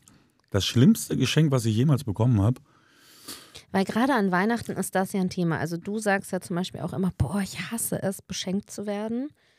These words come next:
Speaker 2: Und wir hatten jetzt den Baum auch echt voll mit Geschenken für die Familie. Und, ähm,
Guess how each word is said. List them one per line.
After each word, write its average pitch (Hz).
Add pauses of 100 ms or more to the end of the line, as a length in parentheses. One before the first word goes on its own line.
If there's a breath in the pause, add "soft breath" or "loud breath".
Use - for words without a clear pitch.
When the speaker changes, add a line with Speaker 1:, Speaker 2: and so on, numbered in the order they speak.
(400 loud breath)
Speaker 2:
Und 196
wir 208
hatten 214
jetzt 214
den 196
Baum 202
auch -
echt -
voll 202
mit 247
Geschenken 269
für -
die 208
Familie. 208 (1080)
Und, 214
ähm, 202